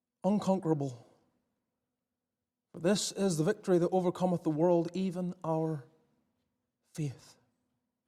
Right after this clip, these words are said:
Some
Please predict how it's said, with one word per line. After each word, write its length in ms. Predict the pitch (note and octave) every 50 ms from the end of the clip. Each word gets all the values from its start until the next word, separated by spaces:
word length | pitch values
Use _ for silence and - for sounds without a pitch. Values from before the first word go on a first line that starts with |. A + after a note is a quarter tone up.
| _ _ _ _ _ _ _ _ _ _ _ _ _ _ _ _ _ _ _ _ _ _ _ _ _ _ _ _ _ _ _ _ _ _ _ _ -
Some 500 | - - G3 F#3+ G3 G3+ F#3+ F#3 E3